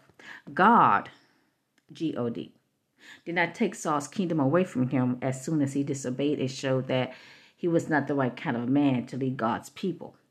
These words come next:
Saul continued to be king and lead the Israelites to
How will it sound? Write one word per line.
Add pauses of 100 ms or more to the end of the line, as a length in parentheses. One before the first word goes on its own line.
(320)
Saul (200)
continued
to
be
king
and
lead
the
Israelites (120)
to